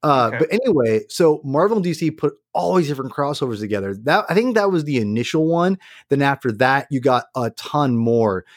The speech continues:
Speaker 1: You got eventually the now Spider-Man Batman crossover, which probably should have been our first D C comic, uh, episode, considering Spider-Man's my all-time favorite fictional character. But that's fine. We'll save it for a different episode. Um,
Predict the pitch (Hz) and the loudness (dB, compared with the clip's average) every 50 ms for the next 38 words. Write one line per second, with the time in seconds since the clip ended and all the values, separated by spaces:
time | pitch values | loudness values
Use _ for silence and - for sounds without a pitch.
0 | - - _ - 139 147 139 135 - - 139 127 160 185 196 190 - 147 135 120 | -20 -16 _ -2 0 0 0 0 -2 -4 -2 0 2 2 2 2 0 0 0 0
1 | 123 117 117 113 117 113 120 117 110 107 104 104 107 - - - 117 110 107 104 | -2 -2 -2 -4 -4 -4 -4 -4 -2 -2 -2 -2 -4 -4 -6 -4 -4 -4 -2 -2
2 | 101 101 147 160 151 160 156 156 143 - - 151 151 143 - 156 151 143 147 143 | 0 0 0 0 2 0 -2 -2 -2 0 0 2 2 2 0 0 0 2 2 2
3 | 135 131 127 - - - - - - _ _ _ _ _ _ _ - 196 226 254 | 2 2 0 -2 -8 -20 -20 -20 -20 _ _ _ _ _ _ _ 0 2 2 4
4 | 269 277 247 - 262 247 233 254 254 254 - - - 254 254 233 - - 180 220 | 4 2 0 2 0 0 2 2 2 2 2 0 0 -4 -4 -4 -6 -4 -2 -4
5 | 226 220 - 240 233 226 - 226 220 220 220 220 214 220 208 196 202 202 202 202 | -2 -2 -4 -6 -4 -4 0 0 0 2 2 0 -2 -2 0 2 4 4 4 4
6 | 202 202 196 202 190 156 - - - - 190 190 - 214 202 - 208 202 202 196 | 4 4 2 0 -2 -8 -14 -18 -10 -4 -2 0 2 2 2 4 4 6 6 4
7 | 196 180 160 - - 165 170 160 - - - 147 151 156 156 147 - 143 127 - | 4 2 -4 -4 -2 -2 -2 -2 -2 0 0 2 2 2 0 0 0 -2 -2 0
8 | - 139 143 139 151 143 143 127 135 131 135 117 - 139 - - - 127 113 - | 0 0 0 0 0 -2 0 0 0 -2 -2 -2 -4 -6 -6 -2 -2 -2 -2 0
9 | 135 131 135 143 - 175 170 175 175 170 _ _ _ _ _ _ - 139 131 160 | 0 0 0 0 0 0 0 0 0 -4 _ _ _ _ _ _ -8 0 4 4
10 | 151 147 143 - _ _ _ - 175 175 170 - 127 92 92 135 143 - 190 170 | 4 4 2 0 _ _ _ 0 2 2 2 2 -2 -2 -2 -2 -4 0 0 0
11 | 151 131 - 127 113 104 95 101 92 90 - 98 - - 92 87 - _ - - | 0 0 -4 -4 -2 -2 -2 -4 -4 -8 -10 -12 -14 -12 -12 -14 -14 _ -4 0
12 | 156 151 147 139 131 123 117 113 110 110 | 2 4 4 6 4 4 2 0 -2 -6